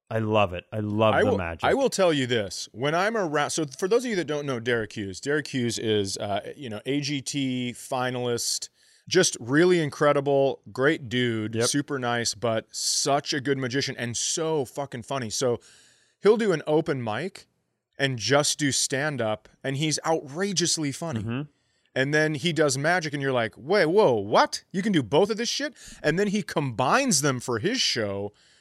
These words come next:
Speaker 2: It's insane. He did a, he did a Zoom show for a fundraiser for Acme during, uh, during, uh, lockdown, and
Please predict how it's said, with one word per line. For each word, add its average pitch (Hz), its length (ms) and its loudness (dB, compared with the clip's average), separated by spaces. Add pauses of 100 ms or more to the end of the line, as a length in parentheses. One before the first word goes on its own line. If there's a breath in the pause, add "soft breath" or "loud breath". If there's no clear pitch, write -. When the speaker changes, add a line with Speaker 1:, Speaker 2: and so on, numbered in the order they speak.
(220 soft breath)
Speaker 2:
It's 320 240 2 (140)
insane. 285 640 -4 (100)
He 269 220 -6
did 277 200 -4
a, 208 200 0
he 226 180 -6
did 185 360 2
a 147 200 -2
Zoom 165 380 -2
show 104 540 -2 (480 soft breath)
for 143 160 2
a - 20 2
fundraiser 151 760 -2
for 131 180 -2
Acme 113 500 -4
during, 110 420 -6
uh, 95 480 -6 (760)
during, 117 640 -4
uh, 107 100 -12 (140)
lockdown, 110 580 -2 (600)
and 175 260 -2